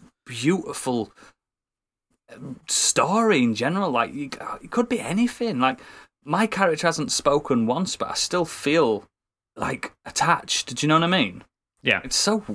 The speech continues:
Speaker 1: it's so odd. And I only just realised yesterday that he's got a cardigan on. <laughs> You got, you got to respect it.
Speaker 2: And,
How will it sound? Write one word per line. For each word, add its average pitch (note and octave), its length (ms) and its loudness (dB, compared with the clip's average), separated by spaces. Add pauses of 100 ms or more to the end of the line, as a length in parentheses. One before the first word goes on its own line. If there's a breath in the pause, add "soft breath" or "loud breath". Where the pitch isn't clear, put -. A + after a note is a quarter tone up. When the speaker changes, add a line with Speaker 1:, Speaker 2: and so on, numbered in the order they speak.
Speaker 1:
it's D#3 160 -8
so G#3+ 380 0 (100)
odd. D#3 320 -8 (720)
And C3+ 120 2
I D3+ 140 6
only G#3+ 160 6
just C#3 160 0
realised A#2 560 4
yesterday A2 500 0
that G2+ 120 2
he's G#2+ 100 -4
got - 140 0
a - 40 -12
cardigan C3 460 4
on. E3+ 240 4
<laughs> - 1120 0
You D3 180 6
got, D3 400 4
you D#3 80 8
got F3+ 120 10
to D#3 60 8
respect C3+ 440 4
it. A2+ 200 4 (840 loud breath)
Speaker 2:
And, C3+ 340 2